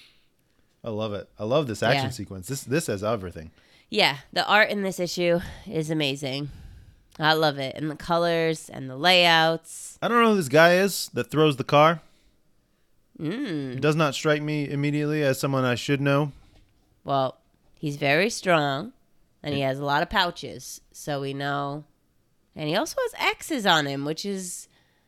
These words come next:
Speaker 2: kind of throwing me off.
Speaker 1: Yeah, I didn't know if he was, like, a Crossbones wannabe of sorts, but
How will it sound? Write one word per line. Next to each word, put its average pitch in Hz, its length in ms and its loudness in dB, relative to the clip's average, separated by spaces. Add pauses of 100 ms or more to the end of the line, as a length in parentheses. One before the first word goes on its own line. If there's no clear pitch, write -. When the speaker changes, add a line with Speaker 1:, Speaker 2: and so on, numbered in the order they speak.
(160)
Speaker 2:
kind 254 260 -6
of 285 120 -6
throwing 285 380 -2
me 294 160 -2
off. 233 500 -2
Speaker 1:
Yeah, 160 80 -4
I 185 40 2
didn't 220 180 0
know 214 140 2
if 170 100 -2
he 175 80 -6
was, 156 120 -6
like, 139 260 -4
a 104 80 -8
Crossbones 160 800 0
wannabe 180 640 0
of 165 120 -4 (120)
sorts, 190 520 -4
but 104 300 -4